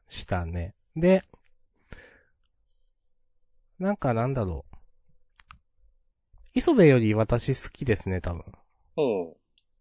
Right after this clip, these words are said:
Speaker 1: 磯部って結構、結構というか、なんか、なんかムカつくなって思った記憶があって。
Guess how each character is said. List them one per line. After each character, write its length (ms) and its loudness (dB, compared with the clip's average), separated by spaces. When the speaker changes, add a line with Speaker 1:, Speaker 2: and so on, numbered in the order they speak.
Speaker 1:
磯 220 0
部 160 6
っ 60 2
て 140 -2
結 200 0
構、 640 2
結 220 -2
構 220 4
と 100 0
い 120 2
う 60 -2
か、 300 -6
な 180 0
ん 60 -8
か、 240 -12
な 120 2
ん 20 2
か 40 2
ム 120 2
カ 100 6
つ 100 0
く 100 4
な 80 6
っ 40 2
て 140 0
思 100 -2
っ 40 -6
た 100 -2
記 120 2
憶 180 -2
が 40 -2
あ 40 -2
っ 20 -2
て。 320 -12